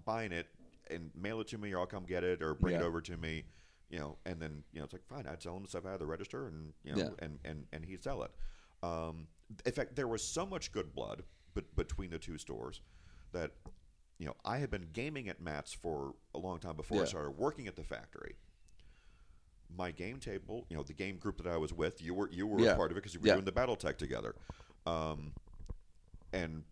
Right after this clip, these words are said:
Speaker 1: you know, my own personal D and D group kinda grew out of that. Once I started working at the store, well, Richard became part of my game table.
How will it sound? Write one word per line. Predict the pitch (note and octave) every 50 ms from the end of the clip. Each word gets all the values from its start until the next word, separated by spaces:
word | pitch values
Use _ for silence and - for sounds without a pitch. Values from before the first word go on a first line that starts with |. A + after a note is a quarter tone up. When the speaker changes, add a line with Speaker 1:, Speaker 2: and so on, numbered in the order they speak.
| - -
Speaker 1:
you | - D#2+
know, | C#2+ B1+ B1+ - - F2 E2 D#2+
my | D#2+ E2 F#2 F#2+
own | F2+ F2 F2 E2
personal | - G2 F#2+ F#2+ - G#2 G2 F#2
D | E2+ E2+ F2 E2+
and | D#2+ D#2
D | F2 G2 G#2+
group | - E2 F2 F2 D#2+ - - -
kinda | - E2+ D2+ C#2+
grew | - - D#2+ D2+ D2
out | D2 C#2 C#2
of | C#2 B1+
that. | C2 B1+ C2+ E2+ - - - - - - - - - - - - - - - - - - - - - - - - - - - -
Once | F2 F#2 - -
I | G#2+
started | F#2+ - G#2 F2+ F2 D#2+
working | C#2+ D#2 F#2 - - G#2+
at | E2+ D#2+
the | - -
store, | - - A#2 C#3 C#3 G#2+ G#2+ A#2 B2 - - - - _ - -
well, | - E2 D#2 C#2 C#2 B1+ - - - - -
Richard | - D#2 G#2 C#3 - - A2+ G#2 G2+ - - - - - -
became | - G2+ F#2 - G#2 F#2+
part | - - F#2 F2
of | E2
my | E2 E2
game | D#2+ F#2+ A#2 D3+ D#3
table. | - - B1+ A1+ - G1+ -